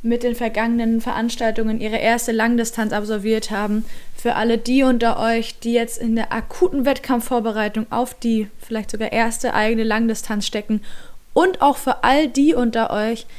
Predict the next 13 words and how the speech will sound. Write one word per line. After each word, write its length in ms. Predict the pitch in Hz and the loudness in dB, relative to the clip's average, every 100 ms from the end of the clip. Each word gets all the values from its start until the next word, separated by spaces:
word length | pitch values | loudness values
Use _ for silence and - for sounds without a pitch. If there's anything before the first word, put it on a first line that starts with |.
| - - - | -16 -16 -8
die 400 | 202 226 233 240 | -2 2 2 2
vielleicht 540 | 233 269 262 269 - 285 | -2 0 2 0 -4 -6
niemals 1500 | 330 381 403 415 403 403 381 330 339 294 196 165 - - - | -2 0 0 0 0 -2 0 0 2 0 0 -4 -8 -6 0
einen 320 | 247 240 240 | 2 4 2
Gedanken 480 | 233 - 262 302 240 | 0 2 2 4 2
überhaupt 500 | 190 175 185 185 - | 2 0 0 -4 -2
daran 300 | 170 147 175 | -2 -4 -6
verschwenden, 640 | 180 - - 180 185 180 - - - - | -6 -6 -4 -4 -2 -4 -4 -6 -6 -2
eine 340 | 202 202 202 196 | 0 2 2 2
Langdistanz 600 | 214 226 208 - 202 - | 4 4 2 -2 -2 -2
zu 100 | 220 | -4
finishen, 540 | 226 214 196 190 220 - - - - | 0 0 0 -2 -2 0 -2 -4 2
ist 400 | 269 277 - - | 2 2 -2 -6